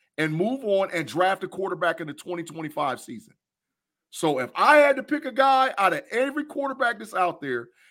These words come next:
and Justin Fields gets a bad rap in Chicago, that organization is trash. That offensive coordinator is trash. He's had three, he's had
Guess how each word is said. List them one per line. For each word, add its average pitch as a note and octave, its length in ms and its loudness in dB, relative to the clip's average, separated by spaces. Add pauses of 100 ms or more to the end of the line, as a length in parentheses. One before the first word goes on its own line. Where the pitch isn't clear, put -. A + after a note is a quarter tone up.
(140)
and F#3+ 160 -2
Justin D4+ 360 4
Fields B3 320 -6
gets F3+ 180 -8
a D#3 40 -4
bad E3+ 440 0
rap E3 260 2
in C3+ 60 -14
Chicago, B2 640 -6 (420)
that B3+ 220 8
organization A3 760 -2
is A3+ 140 -8
trash. A#3 560 -2 (440)
That E3 360 6
offensive A3+ 460 6
coordinator A#3+ 520 -2
is A3 100 -8
trash. A#3 260 2 (220)
He's C4+ 160 -2
had B3 220 4
three, C#4 280 0
he's A#3+ 200 -4
had A3+ 280 6